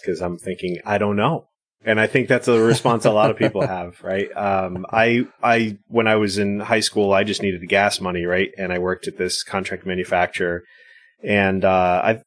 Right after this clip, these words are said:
Speaker 1: met some of the engineers there and thought what they were doing was pretty cool and decided to get a degree in it and, um, uh, stick with that. But I mean, like, like most people, like, that you've interviewed, you know, we all play with Legos and K'NEX when we were a kid, and,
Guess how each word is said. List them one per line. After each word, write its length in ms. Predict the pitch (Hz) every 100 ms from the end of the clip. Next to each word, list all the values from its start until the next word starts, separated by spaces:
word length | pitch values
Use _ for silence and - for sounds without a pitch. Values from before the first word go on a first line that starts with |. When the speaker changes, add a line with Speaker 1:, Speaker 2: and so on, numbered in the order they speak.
| _
Speaker 1:
met 460 | 143 - 135 123 -
some 140 | 117
of 40 |
the 80 | 107
engineers 420 | 101 98 117 123
there 300 | 117 117 117
and 140 | 110 101
thought 180 | 107 95
what 120 | -
they 80 | 98
were 80 | 95
doing 220 | 101 101
was 120 | 95
pretty 200 | - 98
cool 400 | - 95 143 139
and 100 | 90
decided 420 | 90 90 90 90
to 120 | 90
get 160 | 87 85
a 20 |
degree 420 | 87 90 90 98
in 80 | 95
it 140 | 120 -
and, 320 | 92 87 87
um, 440 | 87 87 85 85 - _ - - _ _ -
uh, 180 | 85 85
stick 320 | - - -
with 140 | 95
that. 260 | 98 104 -
But 220 | 95 87 - _ _ _ _
I 80 | 107
mean, 160 | 113
like, 260 | 110 107 - _ _ _ _ _
like 160 | 110 120
most 200 | 120 -
people, 300 | 117 107 101
like, 240 | 98 92 _ _ _ - - -
that 120 | 113
you've 320 | - 110 101 104
interviewed, 440 | 104 95 101 95
you 120 | 104
know, 100 | 98
we 140 | 92 98
all 120 | 98
play 160 | 107
with 120 | 98 95
Legos 420 | 98 95 98 95
and 120 | 95
K'NEX 400 | - 101 - -
when 80 | 95
we 80 | 95
were 80 |
a 80 | 95
kid, 420 | - 101 98 98
and, 240 | 95 90